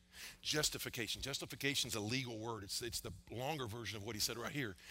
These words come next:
Justification is a legal term that if when you embrace Jesus by repentance and faith, God declares you not guilty, not because you haven't sinned. It's not because you haven't sinned. It's not like not guilty like he didn't do it.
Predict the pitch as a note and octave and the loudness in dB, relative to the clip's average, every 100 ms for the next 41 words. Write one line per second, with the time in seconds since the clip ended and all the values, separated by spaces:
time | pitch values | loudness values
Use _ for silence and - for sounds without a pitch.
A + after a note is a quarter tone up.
0 | - - G#2 C#3 F3+ F3+ D#3+ - C3 - | -12 -8 0 2 2 2 0 2 4 4
1 | C3 A2 A2+ B2+ E3+ D3 - B2+ B2 A#2+ | 2 0 4 4 4 2 -2 -2 -2 -2
2 | A#2 G#2 A#2 C3+ E3+ C3 C#3+ C3+ - C3 | -4 -4 -6 -2 -2 2 4 4 0 -2
3 | A#2+ B2 - A2+ A#2 B2+ C3 C3 B2+ B2 | 0 -2 -2 -2 -4 -4 -2 -4 -2 -2
4 | A2+ - - - B2 D3+ D#3+ - - D3+ | -2 -4 -10 -2 6 6 6 2 2 2
5 | B2 C3 C3 C#3 A#2+ A#2 B2 A2 D3+ E3+ | 0 2 2 2 2 -2 -2 -2 -2 -2
6 | - E3+ D3+ A#2+ D#3 C#3 B2 - - D#3 | -2 -2 -2 0 -2 0 4 8 8 6
7 | A2 G2 - - - - - - - G3+ | 0 -6 -18 -14 -8 -4 -2 6 8 8
8 | A#3+ F3+ D3+ A#2 B2 A#2+ G#2 C3 G#2+ - | 6 4 2 4 4 4 2 0 0 -4
9 | - C#3 - C#4+ A#3 F#3 E3 F3+ C3 F#3 | -2 6 8 10 12 12 12 8 10 8
10 | A3 D#3+ D#3 D#3 D3 C3 E3+ C#3+ A#2+ A#3 | 8 6 8 8 8 8 8 8 4 6
11 | E3 E3+ | 8 6